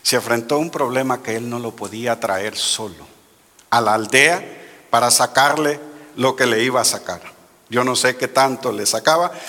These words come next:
pero la cosa que él fue a la aldea. Y usted sabe, en un pueblo chico todo conoce, todo conoce todo. Voy a tratar de no moverme porque, para no crear un feedback. Entonces, fue a la aldea y trajo a sus amigos,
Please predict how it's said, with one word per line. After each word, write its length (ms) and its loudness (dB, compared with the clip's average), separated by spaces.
pero 240 0
la 200 0
cosa 360 0
que 240 6
él 140 0
fue 340 2
a 80 4
la 140 4
aldea. 520 4
Y 120 2
usted 180 2
sabe, 320 6
en 120 2
un 160 -2
pueblo 340 2
chico 400 0
todo 280 2
conoce, 500 -2
todo 400 0
conoce 340 0
todo. 260 0
Voy 140 4
a 80 4
tratar 400 0
de 100 2
no 140 2
moverme 460 2
porque, 420 -2
para 260 0
no 200 0
crear 320 4
un 120 -6
feedback. 460 0
Entonces, 640 2
fue 300 4
a 60 6
la 120 6
aldea 380 4
y 60 0
trajo 360 2
a 40 4
sus 260 0
amigos, 500 2